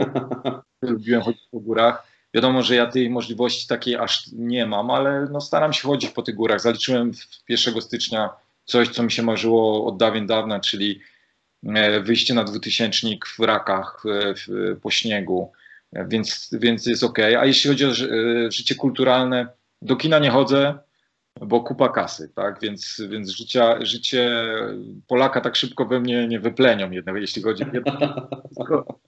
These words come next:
Speaker 2: na złotówki. E, ale no,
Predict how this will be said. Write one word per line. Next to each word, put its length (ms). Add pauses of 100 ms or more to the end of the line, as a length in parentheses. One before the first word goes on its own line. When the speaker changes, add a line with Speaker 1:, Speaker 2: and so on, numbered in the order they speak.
(140)
Speaker 2:
na 180
złotówki. 640 (480)
E, 360 (340)
ale 540
no, 300